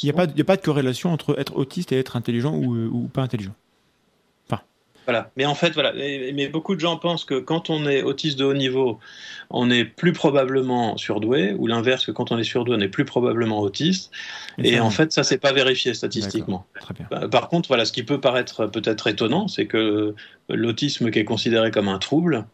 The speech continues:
Speaker 2: euh, bah, finalement, parmi les autistes de haut niveau, il y a autant de surdoués que dans le reste de la population, euh, avec, avec, euh,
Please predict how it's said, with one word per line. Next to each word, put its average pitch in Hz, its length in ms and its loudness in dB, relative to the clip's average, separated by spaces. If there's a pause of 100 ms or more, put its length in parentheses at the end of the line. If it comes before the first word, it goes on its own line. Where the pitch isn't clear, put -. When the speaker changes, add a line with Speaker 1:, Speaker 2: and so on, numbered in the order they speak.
(680)
Speaker 2:
euh, 98 520 2
bah, 107 520 -2
finalement, 113 380 0
parmi 139 320 2
les 123 160 2
autistes 117 300 -4
de 117 60 0
haut 104 40 0
niveau, 113 220 0
il - 60 0
y - 60 0
a 107 60 -2
autant 127 400 0
de 117 200 -2
surdoués 110 520 -2
que - 100 -4
dans 107 180 0
le 104 60 2
reste 117 180 4
de 120 60 2
la 110 120 4
population, 107 920 -2
euh, 101 60 -6 (600)
avec, 98 340 -2
avec, 101 300 0
euh, 101 500 0